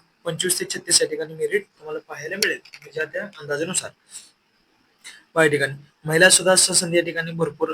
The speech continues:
असणार आहे. बघा या ठिकाणी पुढं पहा, तर सर्वसाधारण बघा अंदाज एस-, एसबीसी,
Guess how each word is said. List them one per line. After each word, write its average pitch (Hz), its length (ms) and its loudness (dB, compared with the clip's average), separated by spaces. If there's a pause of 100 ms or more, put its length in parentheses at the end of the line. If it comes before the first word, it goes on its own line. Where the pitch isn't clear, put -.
असणार 151 300 -2
आहे. 147 120 -8 (1040)
बघा 151 180 2
या 147 60 4
ठिकाणी 151 200 -2 (160)
पुढं 160 140 4
पहा, 165 220 -4 (340)
तर 156 60 -6
सर्वसाधारण 180 640 6
बघा 165 180 2
अंदाज 156 420 0
एस-, 160 260 4 (320)
एसबीसी, 165 440 4